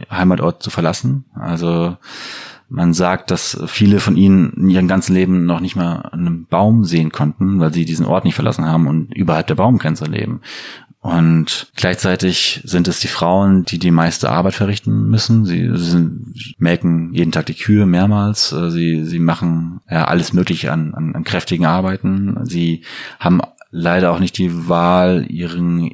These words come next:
Ehegatten selbst zu bestimmen, sondern das, äh, ist dann meistens nicht mehr in ihrer Entscheidungsgewalt. Somit, was ich von außen mitbekommen habe, hat sich schon mit diesem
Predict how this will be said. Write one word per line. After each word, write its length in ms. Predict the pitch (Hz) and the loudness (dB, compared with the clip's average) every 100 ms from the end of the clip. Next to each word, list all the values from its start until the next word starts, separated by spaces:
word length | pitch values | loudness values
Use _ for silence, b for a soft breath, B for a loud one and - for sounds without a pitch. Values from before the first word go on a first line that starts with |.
| _ | _
Ehegatten 960 | 78 90 90 85 85 90 87 87 85 - _ | -6 -2 -2 0 -2 0 0 -2 -6 -12 _
selbst 420 | - 87 92 - - | -4 0 2 0 -6
zu 80 | |
bestimmen, 520 | 92 - - 95 95 90 | -4 -4 0 2 2 0
sondern 480 | 87 85 85 85 | 0 2 0 0
das, 240 | 82 82 - | -2 -6 -8
äh, 180 | 85 82 | -6 -6
ist 160 | - | -4
dann 220 | 82 85 82 B B B B B B B | -4 -4 -6 B B B B B B B
meistens 540 | 87 85 - 87 82 | 0 0 2 0 2
nicht 180 | 92 90 | 2 4
mehr 220 | 92 90 | 4 4
in 80 | 90 | 2
ihrer 360 | 78 85 87 73 | 2 2 2 2
Entscheidungsgewalt. 840 | 85 87 92 92 98 98 104 110 - _ _ - | 0 2 2 2 0 0 0 -4 -12 _ _ -12
Somit, 580 | 69 87 90 90 - - B B B B B B B B | -6 2 2 2 -2 -8 B B B B B B B B
was 160 | 87 95 | -4 -2
ich 100 | 92 | 0
von 100 | 98 | 2
außen 420 | 82 107 117 87 | 2 2 4 4
mitbekommen 540 | 85 90 - 82 78 | 2 0 0 0 2
habe, 640 | 82 80 82 85 95 101 - _ - | 2 0 0 0 0 -2 -6 _ -10
hat 220 | - 92 | -6 -4
sich 120 | - | -2
schon 180 | - 90 | 0 2
mit 140 | 90 82 | 2 2
diesem 360 | 87 85 - | 0 0 -2